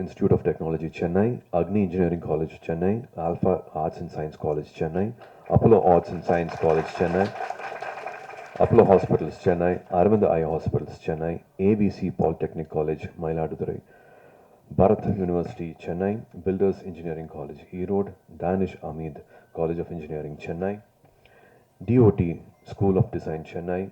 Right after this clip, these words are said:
டாக்டர் எம் ஜி ஆர் University, சென்னை, Excel College of Engineering, ஈரோடு, Einstein Group of Institute, திருநெல்வேலி, Hindustan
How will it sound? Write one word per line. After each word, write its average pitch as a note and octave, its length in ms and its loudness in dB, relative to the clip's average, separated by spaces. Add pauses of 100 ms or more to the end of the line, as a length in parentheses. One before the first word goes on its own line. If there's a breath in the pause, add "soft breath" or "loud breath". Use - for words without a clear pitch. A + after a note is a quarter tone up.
(120)
டாக்டர் D#2+ 320 -4
எம் F2 140 -8
ஜி F2+ 140 0
ஆர் D#2+ 180 -4
University, D2+ 420 -8 (140)
சென்னை, E2 300 -2 (560 loud breath)
Excel G#2+ 320 6 (100)
College D#2+ 320 -2
of - 40 -10 (120)
Engineering, D#2+ 440 -6 (200)
ஈரோடு, F2 320 0 (560 soft breath)
Einstein G#2+ 380 -2
Group F2 260 -2
of - 80 -8 (120)
Institute, D#2+ 380 -12 (200)
திருநெல்வேலி, D#2+ 580 -6 (300)
Hindustan F#2+ 440 0